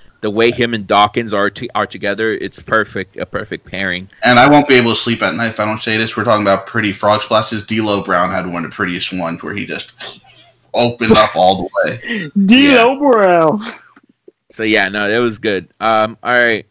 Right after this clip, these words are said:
Speaker 1: Uh, Randy Orton defeated Kevin Owens in a controversial finish where the ref actually counted the three count fast.
Speaker 3: Yeah.
Speaker 1: And then
Speaker 2: This
Speaker 1: come
Speaker 2: was
Speaker 1: to find,
Speaker 2: dumb.
Speaker 1: it come to find
Speaker 3: Yeah,
Speaker 1: out that
Speaker 3: that
Speaker 1: he was
Speaker 3: I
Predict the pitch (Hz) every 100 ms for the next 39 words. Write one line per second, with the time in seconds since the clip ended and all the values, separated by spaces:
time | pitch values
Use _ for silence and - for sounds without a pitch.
0 | _ _ _ _ 110 117 117 117 107 90
1 | 113 147 190 165 175 185 160 147 147 -
2 | 139 147 117 127 151 120 110 95 107 104
3 | - 131 127 127 127 120 117 123 - 110
4 | 107 98 110 120 95 - 110 110 - 113
5 | 117 104 - 107 117 107 - _ 107 104
6 | 95 110 110 127 104 - 92 101 120 110
7 | 104 101 98 85 - - - - 117 117
8 | 135 117 98 113 107 98 95 98 - _
9 | _ _ - 120 147 131 127 - 120 117
10 | 113 107 104 110 113 113 113 -